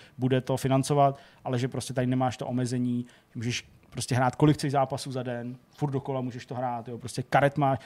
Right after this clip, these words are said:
neubírá těm karet, těm, těm kartám třeba nějakou energii, jo, že prostě bych si měl představit, že to bude tak agresivní, že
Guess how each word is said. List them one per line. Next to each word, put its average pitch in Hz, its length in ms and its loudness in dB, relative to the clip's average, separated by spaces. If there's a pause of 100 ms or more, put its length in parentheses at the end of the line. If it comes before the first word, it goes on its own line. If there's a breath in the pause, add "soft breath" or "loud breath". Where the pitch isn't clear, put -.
(140 loud breath)
neubírá 139 460 4
těm 143 160 -2
karet, 135 300 0 (280)
těm, 135 160 -2
těm 135 160 -4
kartám 127 260 -2
třeba 139 140 0
nějakou 135 180 0
energii, 143 400 -2
jo, 117 140 -8
že 123 80 -8
prostě 123 280 -8 (280 loud breath)
bych 127 120 -2
si 151 60 2
měl 143 80 4
představit, 131 340 0
že 131 180 2
to 131 120 -2
bude 135 140 2
tak 139 100 2
agresivní, 131 520 0
že 131 120 0